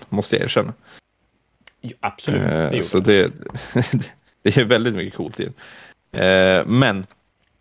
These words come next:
Speaker 1: eh, nu har det ju bara legat och samlat damm hos mig i ungefär lika länge som sen det släpptes. Du sa tretton
Speaker 2: Mm.
Speaker 1: år, det är säkert
Speaker 2: Ja.
Speaker 1: någonting ditåt.
Speaker 2: Ja, jag har ingen aning, men det, det lät rimligt.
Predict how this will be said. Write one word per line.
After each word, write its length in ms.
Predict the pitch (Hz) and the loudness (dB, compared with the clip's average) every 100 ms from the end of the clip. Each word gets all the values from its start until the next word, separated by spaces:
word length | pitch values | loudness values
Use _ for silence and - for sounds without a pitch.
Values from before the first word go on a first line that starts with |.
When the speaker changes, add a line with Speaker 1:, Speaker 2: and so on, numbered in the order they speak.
| _ _ _ _ _ 104 | _ _ _ _ _ 2
Speaker 1:
eh, 200 | 98 101 | 4 4
nu 120 | 117 | 4
har 120 | 117 | 4
det 40 | 107 | 4
ju 40 | |
bara 120 | 95 95 | 2 0
legat 260 | 95 95 | 2 0
och 80 | 92 | -2
samlat 280 | - 98 95 | -4 -4 0
damm 220 | 104 92 | 0 0
hos 180 | 98 - | -6 -6
mig 180 | 95 92 | -4 -4
i 200 | 98 92 | -4 0
ungefär 400 | 131 123 - 95 | 2 2 0 0
lika 300 | 92 - 98 | -2 -4 -4
länge 240 | 95 95 | -2 -4
som 240 | - 90 104 _ | -6 -10 -12 _
sen 240 | - 95 | -4 -2
det 80 | 98 | -2
släpptes. 640 | 98 92 - 98 - - _ | -2 -2 -2 -8 -6 -10 _
Du 100 | - | -4
sa 140 | 113 104 | 0 2
tretton 400 | - 107 104 110 | 2 0 2 2
Speaker 2:
Mm. 80 | 104 | 6
Speaker 1:
år, 120 | 107 | 4
det 120 | 101 | 4
är 100 | 98 | 0
säkert 280 | 98 101 92 - | 0 -2 -2 -4
Speaker 2:
Ja. 60 | 92 | -6
Speaker 1:
någonting 200 | 82 98 | -4 -4
ditåt. 280 | 92 - - - | -4 -6 -12 -14
Speaker 2:
Ja, 60 | - | -12
jag 60 | 90 | -8
har 100 | 87 | -8
ingen 200 | 87 85 | -8 -10
aning, 240 | 85 82 | -10 -10
men 140 | 87 | -12
det, 160 | 92 95 | -12 -12
det 140 | 107 98 | -8 -6
lät 240 | 95 - | -8 -10
rimligt. 380 | 101 104 - | -16 -18 -12